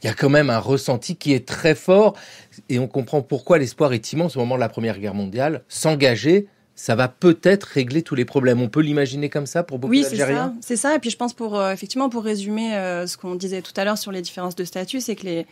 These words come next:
Speaker 2: les Algériens, donc indigènes musulmans à l'époque, sont de nationalité française, mais pas de citoyenneté française. Donc le combat, il se fait sur cette question de la citoyenneté. Et donc le fait que la Première Guerre mondiale ait marqué un engagement,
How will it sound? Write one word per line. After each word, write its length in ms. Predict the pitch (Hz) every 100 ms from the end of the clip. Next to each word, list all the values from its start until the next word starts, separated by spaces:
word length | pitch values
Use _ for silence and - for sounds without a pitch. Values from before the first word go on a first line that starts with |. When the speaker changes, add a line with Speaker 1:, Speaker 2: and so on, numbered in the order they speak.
| - - - -
Speaker 2:
les 200 | 190 196
Algériens, 580 | 202 196 214 220 220 202
donc 160 | 170 175 - -
indigènes 480 | 175 185 202 190 190
musulmans 360 | 190 190 190 190
à 80 | 175
l'époque, 380 | 175 233 247
sont 240 | - 226 214
de 80 | 190
nationalité 520 | 190 180 190 190 202
française, 320 | - 180 202
mais 80 | 180
pas 140 | 180
de 60 | 170
citoyenneté 520 | 208 - 185 170 180
française. 360 | - 196 254 220
Donc 180 | 190
le 180 | 185 185
combat, 280 | 165 190 220
il 40 |
se 120 | 214 190
fait 140 | 226
sur 260 | - 240 208
cette 160 | 196
question 260 | 202 - 202
de 40 |
la 100 | 190
citoyenneté. 600 | - 185 185 190 196 190 - - - -
Et 80 | 190
donc 200 | 208 208 - - -
le 160 | 214
fait 240 | 202 233 -
que 80 |
la 340 | 233 226 196 185
Première 320 | - 196 190
Guerre 160 | 190 190
mondiale 360 | 202 208 208
ait 60 | 196
marqué 420 | 190 202 - 226
un 140 | 202
engagement, 560 | 196 196 190 185 202